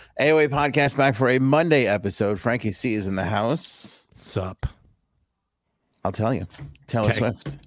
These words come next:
Speaker 1: maybe getting engaged.
Speaker 2: You're an idiot.
Speaker 1: Maybe on Wednesday.
Speaker 2: Uh, maybe. How do you, what, why? How do you know? All right.
Speaker 1: You'll have to stay tuned.
Speaker 2: Sure.
Speaker 1: Uh, Alex Jones back on X. That sounds like drugs.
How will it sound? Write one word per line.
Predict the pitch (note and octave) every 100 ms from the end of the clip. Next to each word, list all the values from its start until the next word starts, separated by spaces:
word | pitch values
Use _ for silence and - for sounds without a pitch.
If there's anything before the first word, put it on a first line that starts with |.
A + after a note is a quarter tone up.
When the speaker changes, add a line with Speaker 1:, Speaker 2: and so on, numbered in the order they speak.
| -
Speaker 1:
maybe | G2+ G#2+ A#2 A#2
getting | A2+ G#2+ G2+
engaged. | F#2+ G2 G2 G#2+ -
Speaker 2:
You're | D3 A2+ G2+
an | F2
idiot. | D#2+ D#2 D#2+ - - F#2+
Speaker 1:
Maybe | F2 - G2+ G#2 G#2+ G#2+ G#2 A2
on | G#2+
Wednesday. | G#2 G2+ G2+ F#2+ G2 G2+ A#2+ _ _ _
Speaker 2:
Uh, | - G2 -
maybe. | G2+ G2 G#2+ A2+ A#2+
How | C3 C3+
do | C#3+
you, | D3 -
what, | - D#3
why? | C#3+ C3+ C3+ A#2 E2+ -
How | - B2
do | A#2+
you | A2
know? | F#2 D#2 - _ _ _ _ _ _ _ _ _ _ _ _ -
All | -
right. | - - - -
Speaker 1:
You'll | G2
have | F#2+
to |
stay | G2 G#2+
tuned. | G2 A#2 G#2 - _ _ -
Speaker 2:
Sure. | - - - - - - - -
Speaker 1:
Uh, | - A#2+ A#2 A#2
Alex | B2 D3+ D3+
Jones | - D#3+ D3
back | A#2 C3 C3
on | B2+ B2
X. | E2+ B2 C3+ - -
That | - B2
sounds | F#3 F#3
like | D3 G2 - - -
drugs. | G#2 A2+ G#2+ F#2 - -